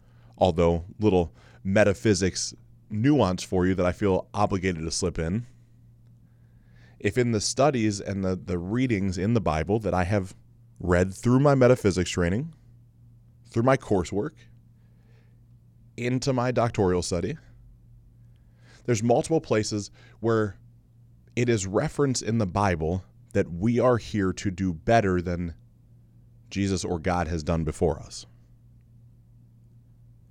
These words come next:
And that we are all cut from the same cloth. So if by the nature of that, if you start to believe that your prayer system, like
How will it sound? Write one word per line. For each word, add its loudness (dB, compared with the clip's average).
And 2
that 4
we 2
are 4
all 4
cut -2
from -6
the -4
same -6
cloth. -4
So -2
if -6
by 0
the -2
nature 0
of -2
that, 0
if -4
you -2
start -2
to -4
believe -2
that -2
your 0
prayer 2
system, -4
like -4